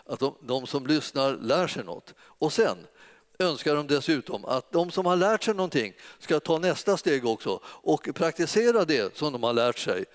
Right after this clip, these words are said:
liksom, utåt, i de sammanhang där de står, i den miljö där de är,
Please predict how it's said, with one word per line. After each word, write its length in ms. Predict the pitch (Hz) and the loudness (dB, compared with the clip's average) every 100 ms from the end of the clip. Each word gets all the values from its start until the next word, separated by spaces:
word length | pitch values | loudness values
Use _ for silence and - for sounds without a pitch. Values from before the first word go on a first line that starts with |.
| _ | _
liksom, 380 | 120 98 127 107 | -4 -4 -6 0
utåt, 640 | 143 120 - 131 95 - | 0 0 -2 -4 -4 -4
i 180 | 143 131 | -2 0
de 200 | 131 139 | 0 0
sammanhang 520 | 160 139 131 127 135 | 0 0 0 0 0
där 140 | 131 151 | 0 0
de 160 | 156 | -2
står, 440 | - 208 117 104 110 - - | 2 2 2 -2 -10 -18 -8
i 120 | 160 | -2
den 160 | 139 143 | 0 0
miljö 360 | 147 135 135 135 | -2 0 0 2
där 140 | 143 | 0
de 140 | 151 | 0
är, 340 | 170 143 95 | 0 0 -2